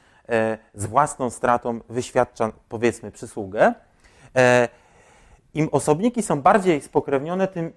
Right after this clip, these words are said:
większa szansa właśnie na ich pomoc. Hamilton sformułował, tutaj ona jest oczywiście sformułowana, e, w takim niezwykłym uproszczeniu, pewną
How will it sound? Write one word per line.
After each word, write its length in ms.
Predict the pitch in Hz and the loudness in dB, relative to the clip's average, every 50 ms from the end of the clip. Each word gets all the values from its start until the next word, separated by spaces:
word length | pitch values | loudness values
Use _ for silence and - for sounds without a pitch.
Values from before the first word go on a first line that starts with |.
| _ | _
większa 680 | - 110 120 170 208 233 226 - - - 170 165 160 156 - _ _ | -18 -2 2 2 2 2 2 0 0 0 2 2 0 -2 -6 _ _
szansa 640 | - - 151 143 143 143 139 - 147 143 143 131 - - | -4 0 2 2 2 0 0 0 2 2 2 0 -2 -2
właśnie 480 | 113 120 123 120 - - 131 123 123 - _ _ | 0 0 0 0 -2 -6 -8 -8 -8 -10 _ _
na 240 | - 107 110 110 113 104 _ _ _ | -2 0 2 2 2 0 _ _ _
ich 240 | - 127 113 - - | -10 -10 -10 -10 -6
pomoc. 500 | _ - 135 117 104 - - - - - _ _ _ _ _ | _ 2 2 2 2 -2 -8 -18 -20 -20 _ _ _ _ _
Hamilton 440 | - - 196 220 240 214 - 170 151 | -2 0 2 2 2 2 2 0 0
sformułował, 640 | - - - 151 143 147 156 180 196 175 170 151 | 0 0 2 2 2 4 4 4 4 6 4 2
tutaj 240 | 135 - - 143 139 | 2 2 2 2 2
ona 140 | 139 139 139 | 2 2 0
jest 140 | 135 127 - | 0 -2 -4
oczywiście 400 | 131 - 135 131 147 - - 139 | -8 -8 -10 -14 -12 -8 -8 -8
sformułowana, 840 | - - - 147 135 135 135 139 135 131 127 135 139 139 135 127 - - _ _ _ | -6 -2 0 0 0 2 2 2 2 4 4 2 2 2 0 0 -2 -4 _ _ _
e, 340 | - - 120 120 120 117 117 | -4 0 2 4 4 4 2
w 80 | 113 - | 0 -2
takim 540 | - 123 123 - - 123 117 110 107 110 104 117 | -4 -4 -4 -4 -8 -12 -12 -12 -12 -14 -14 -10
niezwykłym 460 | 127 123 117 117 127 131 - 131 123 | -8 -6 -4 -2 -2 0 0 0 0
uproszczeniu, 540 | 120 - - 131 - - - 254 262 247 196 | -2 0 -2 -4 -2 4 4 6 6 6 4
pewną 360 | - 151 127 131 131 127 127 | 2 0 2 2 2 0 0